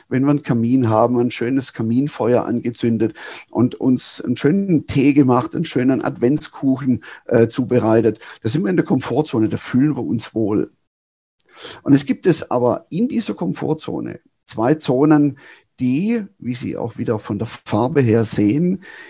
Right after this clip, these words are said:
uns letztendlich in die Abwärtsspirale hineinführen. Wir haben die Akzeptanzzone.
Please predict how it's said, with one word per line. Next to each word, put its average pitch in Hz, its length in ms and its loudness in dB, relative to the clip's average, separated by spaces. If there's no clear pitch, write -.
uns 156 560 2
letztendlich 120 680 0
in 120 160 2
die - 200 -4
Abwärtsspirale 110 1040 0
hineinführen. 101 1120 -2
Wir 120 120 4
haben 196 100 4
die - 100 2
Akzeptanzzone. - 880 -2